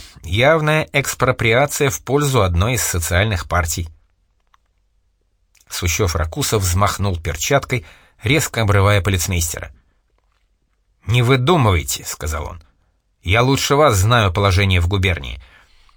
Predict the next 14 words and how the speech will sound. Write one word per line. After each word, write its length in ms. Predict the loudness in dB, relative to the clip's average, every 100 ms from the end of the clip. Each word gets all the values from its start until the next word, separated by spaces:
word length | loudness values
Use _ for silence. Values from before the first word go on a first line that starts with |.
| _ -4
И 80 |
сейчас 500 | 0 0 2 2 2
не 100 | 2
найдётся 440 | 2 4 4 2 2
в 40 |
Уренске 400 | 2 2 0 -2
человека, 480 | 0 0 2 0 -2
который 340 | -2 0 0
бы 120 | 2 0
осмелился 840 | 0 -4 -2 -4 0 0 0 0
возглавить 580 | 0 0 0 2 2 -2
столь 300 | -2 -2 -2
рискованное 580 | -4 -2 0 0 2 2
предприятие. 680 | -2 -2 0 0 -2 -6